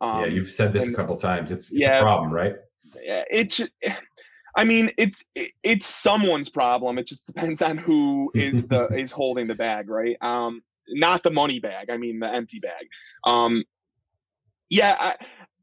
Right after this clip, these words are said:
Speaker 1: it's not super surprising to me. That's why the George Springer comment was a little tongue in cheek, because that was more just, like,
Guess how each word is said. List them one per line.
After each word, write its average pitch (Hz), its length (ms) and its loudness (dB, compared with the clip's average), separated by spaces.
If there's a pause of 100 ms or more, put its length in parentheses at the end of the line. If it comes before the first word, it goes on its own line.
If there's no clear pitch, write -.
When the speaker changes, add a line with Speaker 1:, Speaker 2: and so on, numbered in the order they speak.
(320)
Speaker 1:
it's 214 220 -2
not 165 360 0
super 202 280 -4
surprising 190 540 -4
to 196 120 -8
me. 190 360 -4
That's 147 220 0
why 190 140 2
the 165 220 0
George 156 260 -2
Springer 147 280 -4
comment 147 320 -2
was 131 120 -2
a 123 40 0
little 127 320 -2
tongue 147 200 -6
in 143 100 -6
cheek, 143 280 -8
because 131 240 -6
that 127 200 4
was 135 160 -6
more 127 200 2
just, 123 200 -6
like, 120 180 2